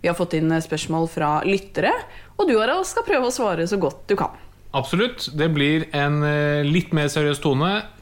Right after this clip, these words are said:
Speaker 2: Dessverre ingen gjest, men forhåpentligvis så skal dere få mye nytte ut av denne episoden.
Speaker 1: Mm. Men før vi setter i gang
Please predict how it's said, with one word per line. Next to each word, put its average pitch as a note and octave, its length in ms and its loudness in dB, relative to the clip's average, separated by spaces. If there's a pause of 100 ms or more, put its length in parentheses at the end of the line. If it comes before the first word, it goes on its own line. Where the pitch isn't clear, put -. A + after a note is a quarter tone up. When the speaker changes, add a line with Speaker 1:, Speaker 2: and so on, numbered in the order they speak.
Speaker 2:
Dessverre C3 600 2 (120)
ingen A#2+ 480 0
gjest, B2 680 -2 (100)
men C3 420 -2 (380)
forhåpentligvis C3+ 720 0
så B2+ 140 -2
skal A#2+ 180 -2
dere B2 140 -2
få A#2+ 200 0
mye A2+ 380 2
nytte B2 400 -2
ut A2 320 -4
av B2 80 -2
denne A2 240 0
episoden. G#2 260 -2 (140)
Speaker 1:
Mm. G3+ 180 0 (720)
Men C#4 140 2
før C4 240 2
vi A#3 80 2
setter B3+ 240 0
i F3 60 2
gang F3+ 160 2